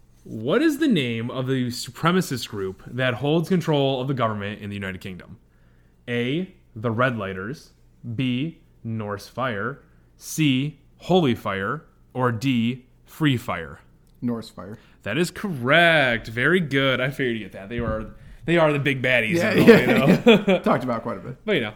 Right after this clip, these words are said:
Speaker 1: first question, first question.
Speaker 2: Yeah. Cool name.
Speaker 1: I do like their name, though. That,
Speaker 2: Yeah,
Speaker 1: that was
Speaker 2: cool
Speaker 1: a very
Speaker 2: name.
Speaker 1: cool name.
Speaker 2: Cool
Speaker 1: Too
Speaker 2: name.
Speaker 1: bad they're a bunch of Nazis, but, like, it's a
Speaker 2: Yeah.
Speaker 1: great name, you know?
Speaker 2: Cool name.
Speaker 1: Uh, question number two. What type of mask is V wearing?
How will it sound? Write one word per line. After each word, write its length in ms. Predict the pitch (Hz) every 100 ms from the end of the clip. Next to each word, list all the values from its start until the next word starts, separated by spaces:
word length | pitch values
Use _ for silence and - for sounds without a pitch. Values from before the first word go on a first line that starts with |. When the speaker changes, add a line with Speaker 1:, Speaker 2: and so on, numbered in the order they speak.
| -
Speaker 1:
first 180 | - 147
question, 240 | - 123 147
first 220 | 139 123
question. 260 | 147 - 127
Speaker 2:
Yeah. 180 | 117 - - - - - -
Cool 140 | 254
name. 80 | 160
Speaker 1:
I 60 |
do 120 | 160 226
like 80 |
their 100 | 214
name, 120 | 139 120
though. 120 | 98
That, 100 | 131
Speaker 2:
Yeah, 80 | 180
Speaker 1:
that 60 |
was 80 | 151
Speaker 2:
cool 100 | -
Speaker 1:
a 20 | 156
very 60 | 156
Speaker 2:
name. 60 |
Speaker 1:
cool 60 | 147 120
name. 80 | - -
Speaker 2:
Cool 80 |
Speaker 1:
Too 60 | 131
Speaker 2:
name. 80 | 339
Speaker 1:
bad 200 | 285 262
they're 80 | 214
a 20 |
bunch 140 | 196
of 60 | 156
Nazis, 480 | 143 131 - 202 -
but, 120 | 170
like, 140 | 156 139
it's 120 | 135
a 40 |
Speaker 2:
Yeah. 40 | 139
Speaker 1:
great 140 | 135
name, 240 | 123 117 107
you 80 |
know? 220 | 110 120 139 - - -
Speaker 2:
Cool 160 | - 131
name. 180 | 92 - - - -
Speaker 1:
Uh, 340 | 131 120 117
question 280 | 117 240 240
number 140 | 240 165
two. 300 | - 131 98 - - 131 - - - - -
What 340 | 120 139 247
type 300 | 196 147 214
of 100 | 170
mask 520 | 143 143 139 117 -
is 220 | 131 123 110
V 280 | 104 131
wearing? 480 | 117 120 117 90 82